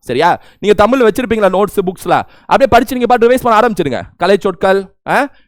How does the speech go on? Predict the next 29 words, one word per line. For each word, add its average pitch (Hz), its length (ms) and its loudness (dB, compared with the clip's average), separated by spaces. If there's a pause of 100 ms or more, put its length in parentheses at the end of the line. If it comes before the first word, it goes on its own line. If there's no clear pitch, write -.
(120)
யூனிட் 214 240 -2
செவன் 190 240 2
இலக்கியம், 190 460 0 (320)
அப்படியே 247 220 0
நீங்க - 120 2 (120)
அப்படியே 285 180 2 (320)
ரிவைஸ் 269 180 2
பண்ண 247 140 2
ஆரம்பிச்சு. 208 240 0
இருபது 226 160 2
நாள் 277 140 4
உங்க 214 160 -2
கையில, 208 140 2 (400)
சரியா? 120 220 -2 (340)
இருபது 175 200 0
நாள் 254 140 2
உங்க 185 140 -6
கையில. 170 260 0
The 123 100 -6
ball 247 200 4
is 214 100 -8
in 220 100 -4
your 180 140 -8
court. 196 180 0 (300)
உங்க 135 200 -6
கோர்ட்ல 233 260 2
பாலை 208 180 4
வச்சிட்டேன், - 300 -6 (380)
ரைட்டா? 160 180 0